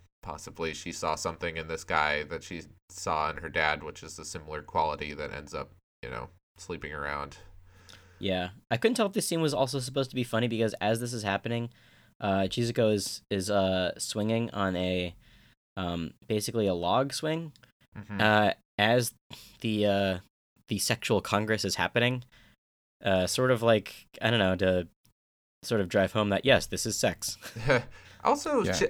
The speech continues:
Speaker 1: yeah, I found that very tense 'cause I couldn't tell if it was trying to communicate. Like, she was kinda looking off into the distance, like, possibly she could see into the woods,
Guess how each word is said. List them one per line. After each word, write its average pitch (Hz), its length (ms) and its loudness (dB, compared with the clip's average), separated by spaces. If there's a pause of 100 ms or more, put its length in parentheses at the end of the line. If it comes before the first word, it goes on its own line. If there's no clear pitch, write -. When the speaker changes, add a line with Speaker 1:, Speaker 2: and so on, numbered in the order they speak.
Speaker 1:
yeah, 190 280 6
I 233 140 6
found 220 320 4
that 165 160 2
very 139 180 4
tense 147 420 -2
'cause 113 200 -4
I 113 100 4
couldn't 147 380 -6
tell 139 260 4
if 127 120 0
it 113 100 -4
was 107 140 -6
trying 117 280 0
to 110 60 -4
communicate. 110 600 -2
Like, 107 120 2
she 160 140 -4
was 151 100 -4
kinda 160 220 0
looking 120 400 0
off 113 300 4
into 104 240 -4
the 95 160 -4
distance, 104 540 -2
like, 87 240 -2
possibly 95 520 2
she - 180 -8
could 92 180 -8
see 101 240 -2
into 90 200 -6
the 87 120 -4
woods, 85 580 -2